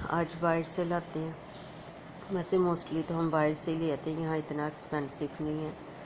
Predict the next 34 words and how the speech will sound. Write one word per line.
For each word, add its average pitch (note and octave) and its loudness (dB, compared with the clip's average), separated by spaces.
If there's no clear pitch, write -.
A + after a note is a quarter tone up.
बड़ा D3+ 4
सबसे D#3 2
लार्ज C3+ 2
साइज़ C#3+ 0
है, D3+ 0
वो D3 -2
देते C3+ -4
हैं C#3 -2
यहाँ C#3+ -4
ट्वेंटी D3 -4
फ़ाइव D3 -2
का, - 0
साथ C3 -2
सूप D3 -2
देते D3 -2
हैं, C#3+ -2
साथ C3+ 0
ड्रिंक D3 -4
देते D3+ -4
हैं। D3+ -4
तो C#3+ 2
एक D3 2
फैमिली C#3+ 0
साइज़ C#3+ 0
है, D3+ 0
वो C#3+ -6
सबके - -4
लिए C#3+ -4
पूरा C#3 -2
हो C3+ -4
जाता C3 -8
है, C#3 -8
उसमें C#3+ -6
आठ, C3+ -4